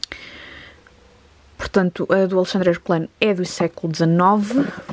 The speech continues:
e aqui do Adolfo Coelho também são do século dezenove.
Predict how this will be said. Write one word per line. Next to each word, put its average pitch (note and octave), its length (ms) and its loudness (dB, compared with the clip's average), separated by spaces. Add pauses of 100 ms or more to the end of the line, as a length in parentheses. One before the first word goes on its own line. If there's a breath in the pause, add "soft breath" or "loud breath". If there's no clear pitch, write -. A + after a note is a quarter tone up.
(340)
e A3 140 10 (1040 soft breath)
aqui G#3+ 200 -4
do F#3 100 0
Adolfo F3+ 320 2
Coelho F#3 300 0 (280)
também F3+ 300 0
são F3 160 -6
do E3+ 80 -6
século E3 260 -4
dezenove. D3+ 360 -4